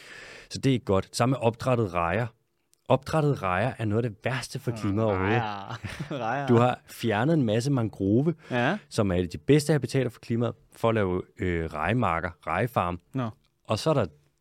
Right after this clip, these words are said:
Speaker 1: det er jo bare, altså, veksler rigtig,
Speaker 2: Ærgerlig
Speaker 1: rigtig,
Speaker 2: bærgerlig.
Speaker 1: ja, rigtig god klimaløsning til en rigtig dårlig en. Det er ikke så godt for klimaet.
Speaker 2: Næ.
Speaker 1: Og, øhm, så det med svin, det er heller ikke særlig godt for klimaet.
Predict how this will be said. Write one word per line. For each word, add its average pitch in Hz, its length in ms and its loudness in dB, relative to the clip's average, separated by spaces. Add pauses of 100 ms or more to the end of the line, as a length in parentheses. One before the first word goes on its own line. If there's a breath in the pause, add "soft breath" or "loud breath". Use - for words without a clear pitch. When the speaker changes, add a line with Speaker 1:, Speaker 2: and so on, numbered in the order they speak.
(140)
Speaker 1:
det - 80 -6
er 156 40 2
jo 147 60 2
bare, 117 420 0
altså, 98 240 -4 (220)
veksler 120 640 0
rigtig, 147 280 -2 (220)
Speaker 2:
Ærgerlig 135 260 4
Speaker 1:
rigtig, 143 140 4
Speaker 2:
bærgerlig. 160 260 2
Speaker 1:
ja, 143 220 2 (100)
rigtig 156 220 0
god 175 160 8
klimaløsning 156 540 2
til 127 80 -4
en 117 60 -4
rigtig 135 220 -2
dårlig 98 240 0
en. 107 60 -6 (500 loud breath)
Det 160 80 4
er - 40 4
ikke 95 120 -2
så 117 60 -6
godt 123 180 0
for 123 80 -6
klimaet. 123 400 2 (140)
Speaker 2:
Næ. 156 260 4 (720 loud breath)
Speaker 1:
Og, 120 480 8
øhm, 110 420 4 (800)
så 110 140 0
det 104 140 2
med 101 60 4
svin, 160 420 2 (180)
det 135 100 2
er 110 40 0
heller 92 180 -6
ikke 101 120 -8
særlig 101 180 0
godt 98 160 2
for - 80 -18
klimaet. 101 440 2